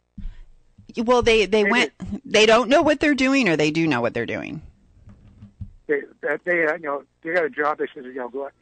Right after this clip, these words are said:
Speaker 2: you gotta kill all the weeds in the city. We can't have," and so Luis says, "Get the, get the quickest way to kill them out there and spray 'em and be done with it."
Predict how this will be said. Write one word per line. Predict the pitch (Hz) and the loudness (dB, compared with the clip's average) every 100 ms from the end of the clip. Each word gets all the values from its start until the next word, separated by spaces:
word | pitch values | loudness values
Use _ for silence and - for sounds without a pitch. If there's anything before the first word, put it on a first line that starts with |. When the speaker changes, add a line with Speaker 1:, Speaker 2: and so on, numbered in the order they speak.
| _ - | _ -4
Speaker 2:
you | 175 | -4
gotta | 175 | -2
kill | 165 | -4
all | 156 | -2
the | 143 | -2
weeds | 151 143 | -4 -6
in | |
the | 131 - | -8 -4
city. | 143 139 | -4 -2
We | 127 | -4
can't | - 147 | -2 -2
have," | 143 107 _ _ - | -2 -6 _ _ -18
and | 131 | -6
so | 156 | -2
Luis | 135 143 143 | 0 -2 -2
says, | 131 - - _ - - - | -6 -6 -14 _ -18 -12 -6
"Get | 170 | -4
the, | 151 135 | -2 0
get | 160 - | -2 -2
the | 127 | -2
quickest | 196 160 - | 0 -2 0
way | 165 | 0
to | 147 | 0
kill | - 160 | 0 0
them | 147 | 2
out | 151 - | 0 0
there | 160 147 | 0 -2
and | 123 - | -4 -12
spray | - 147 | -2 0
'em | 156 | 0
and | 143 120 - | -4 -8 -12
be | 143 | -6
done | 156 139 | -4 -4
with | |
it." | 110 | -10